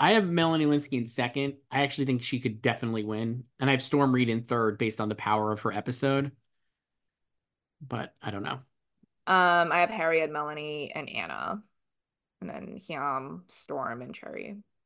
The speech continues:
Speaker 2: What if Cherry just wins again? <laughs>
Speaker 1: We talked about this. We talked, hashtag
Speaker 2: They're
Speaker 1: we
Speaker 2: so
Speaker 1: talked,
Speaker 2: lazy. <laughs>
Speaker 1: but they could just have her win again. The problem is that really feels like eight hundred years ago.
Speaker 2: Because she was just in the premiere. <laughs>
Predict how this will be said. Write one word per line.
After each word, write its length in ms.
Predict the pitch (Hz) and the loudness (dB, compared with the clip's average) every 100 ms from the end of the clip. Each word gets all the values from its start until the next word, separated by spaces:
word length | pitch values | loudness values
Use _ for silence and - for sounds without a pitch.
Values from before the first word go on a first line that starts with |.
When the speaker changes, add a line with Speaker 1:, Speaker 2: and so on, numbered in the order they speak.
| _ | _
Speaker 2:
What 160 | 190 247 | 2 2
if 100 | - | 2
Cherry 280 | - 151 | 0 0
just 200 | 147 - | 0 -10
wins 200 | - - | -12 -12
again? 240 | - - 131 | -10 -6 -6
<laughs> 60 | - | 0
Speaker 1:
We 220 | 160 226 | 4 4
talked 320 | 220 190 175 | 6 6 6
about 240 | 151 120 110 | 6 4 4
this. 320 | 101 147 - | 0 -2 -6
We 140 | 135 139 | 0 2
talked, 300 | 139 123 123 | 6 4 4
hashtag 340 | 143 123 - | 2 2 8
Speaker 2:
They're 100 | 247 | 8
Speaker 1:
we 60 | 110 | 8
Speaker 2:
so 100 | 285 | 8
Speaker 1:
talked, 60 | |
Speaker 2:
lazy. 500 | - - - - - - _ | 6 4 2 2 2 -10 _
<laughs> 120 | _ 320 | _ 4
Speaker 1:
but 240 | 135 - _ _ - | 4 2 _ _ 2
they 80 | |
could 200 | 143 175 | 6 6
just 120 | 147 143 | 6 6
have 140 | 127 | 8
her 120 | 123 | 6
win 120 | 113 104 | 4 0
again. 400 | 107 - 143 - _ _ _ _ _ - | -4 -6 -8 -10 _ _ _ _ _ 2
The 60 | |
problem 240 | 180 240 202 | 8 10 10
is 120 | 165 | 8
that 240 | 160 170 | 8 8
really 220 | 143 143 131 | 10 8 8
feels 220 | 131 117 | 6 4
like 160 | 117 113 | 0 4
eight 160 | 131 | 2
hundred 300 | 113 120 107 | 4 2 2
years 220 | 98 92 - | -2 -6 -8
ago. 200 | 127 120 | -8 -4
Speaker 2:
Because 260 | 180 185 - 190 | 2 2 2 4
she 100 | 208 | 4
was 180 | 185 - 208 | 4 -4 -8
just 280 | 208 190 160 | 4 4 4
in 80 | 180 | 0
the 60 | 160 | -2
premiere. 400 | 151 139 113 - - | -2 -2 0 -2 -2
<laughs> 80 | _ | _